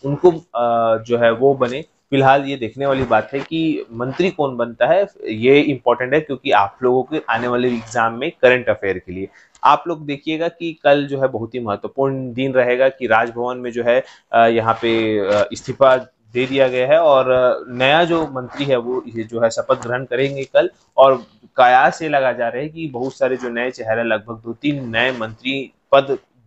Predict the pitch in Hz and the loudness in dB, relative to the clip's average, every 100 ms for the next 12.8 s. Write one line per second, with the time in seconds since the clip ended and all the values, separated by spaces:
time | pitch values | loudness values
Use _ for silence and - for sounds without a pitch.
0 | 95 - 123 147 139 127 131 - 151 151 | _ -8 2 4 4 0 -4 -4 2 2
1 | - 113 113 143 147 123 113 127 139 127 | 0 -4 -2 -2 -6 -8 -14 -10 -10 -10
2 | 120 127 113 107 - 123 127 - 147 - | -12 -10 -8 -6 0 0 0 -6 -8 -10
3 | - - - 165 160 - _ _ 131 127 | -20 -8 -2 0 0 -4 _ _ 2 2
4 | - 147 147 - 113 95 92 92 - 92 | 2 -2 -2 -4 -2 -2 -2 -6 -10 -8
5 | 87 85 _ _ - 123 127 117 123 113 | -6 -8 _ _ -2 0 2 0 -2 -2
6 | 117 165 180 170 156 151 151 151 135 - | 2 6 6 6 4 2 -4 -10 -8 2
7 | 120 127 135 139 139 139 139 156 151 151 | 2 2 0 -4 -10 -10 -4 -2 0 0
8 | - 120 151 151 143 139 135 151 - 147 | 2 4 4 2 -8 -8 -8 -10 0 2
9 | 202 185 143 131 120 120 123 131 _ _ | 4 2 0 -2 -2 -8 -8 -10 _ _
10 | 131 139 127 117 120 131 131 131 - _ | -6 -2 -2 2 4 8 8 6 2 _
11 | 110 113 110 110 113 117 113 113 - 113 | 0 2 0 -2 -4 -4 -4 -6 -4 -4
12 | 110 107 - 175 151 135 131 | 2 2 4 2 4 4 4